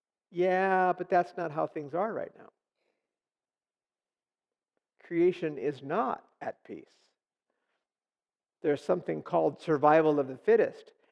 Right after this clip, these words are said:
Animals eat animals. Not to mention that humankind is not really at peace with creation or with itself.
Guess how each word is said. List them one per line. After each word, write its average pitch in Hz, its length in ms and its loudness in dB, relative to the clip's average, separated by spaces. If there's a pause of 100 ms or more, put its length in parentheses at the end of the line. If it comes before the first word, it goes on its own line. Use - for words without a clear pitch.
(120)
Animals 180 520 2 (120)
eat 170 240 -6
animals. 165 480 -2 (2000)
Not 147 140 -8
to 156 60 -6
mention 156 400 -2
that 127 140 0
humankind 180 720 -2
is 139 160 -6
not 143 220 0
really 131 300 -2
at - 200 0
peace 131 320 -8
with 117 160 -10
creation 190 720 -6 (640)
or 160 220 6
with 131 180 -2
itself. 156 520 2